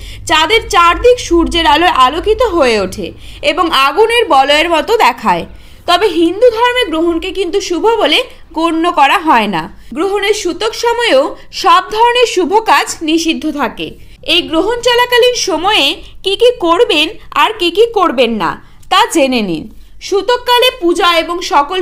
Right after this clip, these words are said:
শুভ কাজে নিষেধাজ্ঞা রয়েছে। এই সময় মন্দিরের দরজাও বন্ধ থাকে এবং ভগবানকে দেখা নিষিদ্ধ। সূতক সময়কালে কিছু খাওয়া ও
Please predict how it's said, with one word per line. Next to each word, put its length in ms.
শুভ 200
কাজে 320
নিষেধাজ্ঞা 720
রয়েছে। 440
এই 180
সময় 360
মন্দিরের 560
দরজাও 480
বন্ধ 320
থাকে 320
এবং 220
ভগবানকে 640
দেখা 320
নিষিদ্ধ। 500
সূতক 340
সময়কালে 640
কিছু 220
খাওয়া 440
ও 60